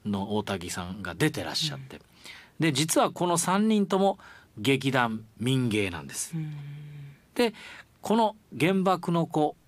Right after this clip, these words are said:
Speaker 1: を制作するにあたって、この劇団民芸もものすごくその、お、関わってたということなんですね。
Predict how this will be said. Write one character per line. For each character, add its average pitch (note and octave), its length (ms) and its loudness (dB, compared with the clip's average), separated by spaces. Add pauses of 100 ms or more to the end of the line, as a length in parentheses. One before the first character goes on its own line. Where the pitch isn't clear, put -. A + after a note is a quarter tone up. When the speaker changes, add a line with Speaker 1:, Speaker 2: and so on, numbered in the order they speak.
(120)
Speaker 1:
を B2 120 0
制 D#3 220 4
作 C#3 320 -2
す D3+ 160 0
る C#3 260 4
に A2+ 140 -2
あ G2 60 -2
た F#2+ 120 -6
っ - 40 -12
て、 G2+ 120 -10
こ G#2 120 -4
の G2 260 -4
劇 C#3 300 0
団 D#3 260 2
民 C#3+ 200 2
芸 C#3 120 2
も C3+ 300 2
も A2 140 0
の E3 100 2
す E3 100 0
ご G#3 160 4
く D#3+ 80 -2
そ A#2+ 140 -4
の、 F#2 160 -8 (360)
お、 F2+ 600 -6 (520)
関 - 300 0
わ F3+ 80 2
っ F3 60 -2
て - 240 -10
た - 140 -8
と - 120 -14 (920)
い G#2+ 80 0
う G2 120 0
こ F#2 120 -6
と C#2+ 100 -12
な C2+ 60 -16
ん - 40 -20
で - 60 -18
す - 120 -4
ね。 C4+ 100 -2